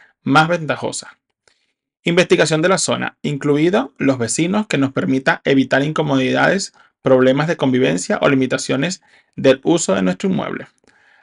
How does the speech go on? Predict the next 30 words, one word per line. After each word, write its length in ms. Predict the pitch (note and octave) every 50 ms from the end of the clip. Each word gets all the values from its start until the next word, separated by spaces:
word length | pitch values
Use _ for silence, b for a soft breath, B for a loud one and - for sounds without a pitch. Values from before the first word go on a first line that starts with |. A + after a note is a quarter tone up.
| b b _
Acuerdo 360 | - C3 - D3 C#3 D3 F3+
con 160 | - G3+ F#3+ F3+
entidades 520 | E3+ D3+ C#3 - C3+ C3 C3 C3 C#3+ D#3+
de 100 | F#3+ F#3
financiación, 720 | - E3 D3 C3+ C#3 - - B2 - - C3+ B2+ B2 B2+
tanto 300 | B2+ C#3 B2+ B2+ A#2+ B2
para 160 | - C3 B2+ B2
la 120 | A#2+ A#2
compra 380 | - D3 D#3+ E3 - - G#2+ -
como 180 | G#2 F#2 D3
la 120 | C#3 - C3
reforma, 500 | C3 C3 - - C3 B2 B2 B2 B2+ B2+
que 100 | - C3
nos 140 | C3 B2+
permitan 380 | - C3 B2+ B2+ B2 B2 D#3 E3+
acceder 560 | F3+ - - - - C#3+ C#3 D3 D#3 E3 b b b b b b
al 100 | - C3+
mercado 340 | C3+ C3+ B2+ C#3 C3+ C3+ D3+
financiero 720 | - - D#3 C#3 C3+ B2+ - - D#3 F3 F#3+ G#3 A3+ A3+ _ _
en 180 | - C#3+ C3+ C#3
una 200 | C#3 D3 D#3+ -
posición 480 | - E3+ - D3 C3+ - D3 C#3 C#3
ventajosa 680 | C#3 D3+ D3+ C#3+ - C3+ - E3 E3+ E3+ - - - -
y 80 | - -
preferente 680 | - C#3+ C#3+ - - C3 C3 C#3 C#3 C3+ - B2+ A#2+ B B B B -
a 100 | - C3+
la 140 | C3 B2+
hora 120 | C3 C3+ D3
de 60 | D#3+
solicitar 540 | - - C3+ - - C3+ C3+ - F3 F#3+